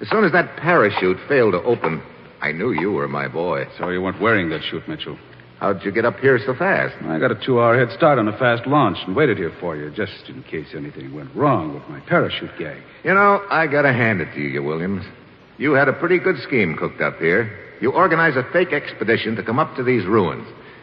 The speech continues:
Speaker 1: They run an underground pipeline over to the main line and tap it, and then you cart the oil away on barges from here.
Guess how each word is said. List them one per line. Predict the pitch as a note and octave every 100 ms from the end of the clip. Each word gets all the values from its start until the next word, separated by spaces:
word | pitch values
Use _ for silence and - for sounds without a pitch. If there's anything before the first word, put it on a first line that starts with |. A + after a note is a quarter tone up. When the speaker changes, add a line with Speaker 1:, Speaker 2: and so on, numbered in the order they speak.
| -
Speaker 1:
They | B2
run | E3 E3+
an | D3+
underground | D#3 D#3+ B2+ C3 C#3 C3
pipeline | C3 G2+ - F#2+ A2+
over | A#2+ G#2+
to | F2+
the | F2
main | F#2 G#2 E2+
line | E2 G#2+ B2
and | G#2+
tap | F#2+ D2 -
it, | - - - -
and | B2+
then | D#3
you | F3 A3+ -
cart | E3 E3 -
the | C3+
oil | G#2+ E2
away | D2+ F2
on | G#2+ A#2 A2+
barges | G#2 G2 F2 G2 G2+
from | F#2 E2
here. | F#2 D2 B1+